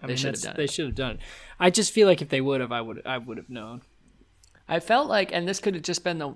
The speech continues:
Speaker 2: you know, that Taco Bell that day. Uh, they were way less seasoned than they were in the past.
Speaker 1: Interesting. I kinda like that, though. Sometimes they get a little heavy on that seasoning, and I, I, uh,
Speaker 2: They do.
Speaker 1: I think the cheese is enough for me, that I don't need the heavy, heavy seasoning. I want it there,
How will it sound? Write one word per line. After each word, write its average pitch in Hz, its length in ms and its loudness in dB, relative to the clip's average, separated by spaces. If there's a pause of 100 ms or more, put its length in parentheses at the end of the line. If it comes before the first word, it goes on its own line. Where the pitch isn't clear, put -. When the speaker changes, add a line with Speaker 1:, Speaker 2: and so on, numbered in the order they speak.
Speaker 2:
you 160 80 -4
know, 131 340 -4
that 139 220 -2
Taco 151 220 -2
Bell 139 240 0
that 131 240 -2
day. 127 340 -2 (400)
Uh, 143 320 0
they 170 160 0
were 240 120 6
way 175 280 6
less 175 220 6
seasoned 151 640 0 (120)
than 143 120 -6
they 135 120 -6
were 131 200 -6
in 120 120 -10
the 120 60 -14
past. - 520 -14 (240)
Speaker 1:
Interesting. 151 380 -6
I 143 40 -4
kinda 226 220 0
like 226 220 2
that, 139 180 0
though. 127 180 -4
Sometimes 180 460 -4
they 175 100 -4
get 165 140 -4
a 170 40 -2
little 156 300 0
heavy 151 280 -2
on 110 160 -4
that 110 180 -12
seasoning, 127 480 -6
and 131 100 -6
I, 123 260 -10 (120)
I, 131 200 -6
uh, 131 200 -6
Speaker 2:
They 131 60 -6
do. - 60 -2
Speaker 1:
I - 40 -4
think 226 160 -2
the - 80 -4
cheese 226 460 4
is 156 100 0
enough 160 340 2
for 131 100 -6
me, 120 120 -8
that 117 160 -6
I - 40 0
don't 160 200 -4
need 170 300 2
the 139 100 -2
heavy, 170 400 -2
heavy 160 240 -4
seasoning. 175 600 -6 (180)
I 156 80 -2
want 202 300 2
it 135 100 -4
there, 131 280 -4